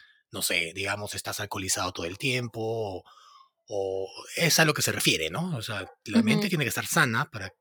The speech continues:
Speaker 1: perdón, el cuerpo tiene que estar sano para que tu mente también pueda estar en un camino, pues, bueno, por así decirlo.
Speaker 2: Ujú.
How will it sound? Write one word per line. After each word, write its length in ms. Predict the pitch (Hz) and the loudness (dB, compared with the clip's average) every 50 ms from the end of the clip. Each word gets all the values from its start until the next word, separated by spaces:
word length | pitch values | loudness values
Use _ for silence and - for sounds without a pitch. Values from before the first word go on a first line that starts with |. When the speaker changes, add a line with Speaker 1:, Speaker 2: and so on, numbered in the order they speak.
| _ _ _ _ _ | _ _ _ _ _
Speaker 1:
perdón, 240 | - - - 120 110 | -8 -6 -4 -4 -4
el 100 | 98 98 | -6 -4
cuerpo 320 | - - 139 175 180 - 117 | 2 4 4 4 4 0 -4
tiene 140 | - 110 104 | -6 -4 -4
que 40 | 101 | -4
estar 180 | - - 104 | -4 -4 -4
sano 300 | - - 123 110 113 - | -2 0 0 0 0 -2
para 180 | - - 135 131 | -4 -4 -4 -4
que 100 | 123 131 | -4 -6
tu 120 | - 120 | -6 -6
mente 260 | 107 104 107 113 - | -6 -6 -6 -6 -6
también 500 | 147 - 117 104 95 104 98 95 98 101 - _ _ _ _ _ _ _ _ _ | -6 -6 -6 -6 -4 -6 -6 -6 -8 -10 -14 _ _ _ _ _ _ _ _ _
pueda 680 | - - 107 101 101 98 92 92 95 90 85 85 - _ _ | 0 2 4 4 4 4 2 2 0 0 -2 -6 -10 _ _
estar 300 | - 107 - - 107 104 | -14 -10 -6 -2 -2 -2
en 80 | 107 107 | -2 -2
un 120 | 104 107 | -4 -6
camino, 440 | - - 104 104 104 104 107 101 - | -6 -4 -4 -4 -4 -4 -4 -6 -6
pues, 400 | - 98 95 92 - - - - _ _ _ _ | -6 -6 -6 -4 -4 -6 -6 -10 _ _ _ _
bueno, 400 | 104 110 107 101 78 73 - _ _ _ _ | -4 -2 -2 -2 -4 -6 -14 _ _ _ _
por 140 | - 95 90 | -10 -10 -8
así 200 | 87 - 98 95 | -8 -8 -8 -6
decirlo. 380 | 92 - - 90 - - - - _ _ _ - | -6 -6 -8 -8 -10 -14 -18 -20 _ _ _ -6
Speaker 2:
Ujú. 420 | 208 190 175 - 208 202 214 208 | -6 -6 -4 -2 -2 -2 -4 -4